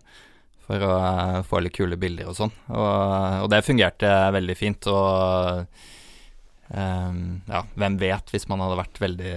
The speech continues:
desperat, men, eh, det var, eh, ganske åpenbart at det ikke var så fristende å legge seg inn over der. Men, eh, sånn litt i utkanten så virka det ganske, ganske greit, for det var jo mange av disse brannene da, eh, og da så man jo også,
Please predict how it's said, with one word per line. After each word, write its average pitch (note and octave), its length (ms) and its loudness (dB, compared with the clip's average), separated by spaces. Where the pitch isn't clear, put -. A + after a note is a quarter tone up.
desperat, - 640 -6
men, F#2 260 -6
eh, F2+ 400 -6
det F#2 100 -4
var, F2+ 220 0
eh, F2 340 -6
ganske F2+ 280 -6
åpenbart - 500 -8
at - 80 -16
det F2 420 -8
ikke - 140 -10
var F2+ 80 -8
så - 100 -14
fristende - 360 -10
å F2+ 40 -6
legge F2+ 200 -10
seg F2 580 -8
inn G2+ 220 0
over F2 200 2
der. A2+ 200 2
Men, A#2+ 260 0
eh, A#2 220 2
sånn A#2 240 0
litt - 340 -6
i A#2 160 2
utkanten F#2+ 460 -4
så D3+ 500 -4
virka G#2+ 300 -6
det F#2+ 140 -4
ganske, G2 640 -8
ganske - 240 -6
greit, G#2 160 2
for B2+ 80 4
det A2+ 80 6
var G2+ 80 8
jo A#2 160 6
mange A2+ 640 2
av A2+ 100 2
disse G#2 240 0
brannene G2 380 0
da, A2 80 2
eh, F#2+ 300 -2
og G2 60 -2
da G2 100 0
så F2+ 220 -2
man F#2 140 -2
jo F#2+ 120 -2
også, F#2+ 600 -2